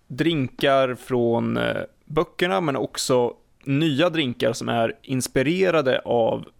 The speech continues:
eh, passager ur böckerna. Och som då är framtagna av bartenders på baren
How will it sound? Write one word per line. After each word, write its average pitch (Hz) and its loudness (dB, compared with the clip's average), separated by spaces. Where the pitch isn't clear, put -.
eh, 104 -6
passager 147 -2
ur 117 -4
böckerna. 120 -4
Och - -8
som 127 0
då 120 2
är 117 2
framtagna 117 -2
av 117 0
bartenders 123 0
på - -6
baren 113 0